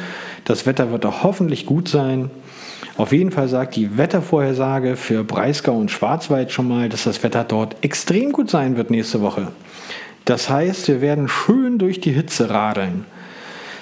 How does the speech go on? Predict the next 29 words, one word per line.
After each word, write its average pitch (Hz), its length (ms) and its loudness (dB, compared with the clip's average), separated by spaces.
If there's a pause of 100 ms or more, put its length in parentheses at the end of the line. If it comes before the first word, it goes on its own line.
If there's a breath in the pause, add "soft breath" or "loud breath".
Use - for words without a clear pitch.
(160 loud breath)
Ja, 151 360 2 (340 loud breath)
ich 139 120 0
meine, 165 200 4
so 185 80 0
flexibel 202 480 2
muss 196 160 0
man 196 160 4
halt 180 120 2
sein, 190 280 2
vor 147 160 0
allem 165 340 2
in 147 220 2
Zeiten 165 400 0
von 156 200 0
Corona. 147 640 2 (480 loud breath)
Und 139 560 2
wir 131 180 2
wollen 131 200 2
uns 151 160 -2
auch 143 160 0
nicht 139 220 0
davon 143 240 2
abhalten 147 520 0
lassen, 143 340 0
einen 139 100 2
schönen 139 320 0
Bikepacking-Urlaub 110 800 0
zu - 100 0
machen. 95 400 0